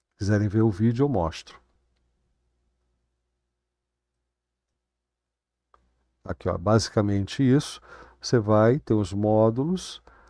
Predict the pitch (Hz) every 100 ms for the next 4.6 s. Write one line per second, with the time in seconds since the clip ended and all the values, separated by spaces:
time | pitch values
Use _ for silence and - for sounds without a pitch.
0 | _ _ 104 107 123 127 127 139 131 -
1 | 117 113 113 127 131 123 - 113 110 107
2 | 101 - - 107 139 143 123 127 143 147
3 | 151 - 131 127 - 120 127 131 135 123
4 | 110 - 131 92 - -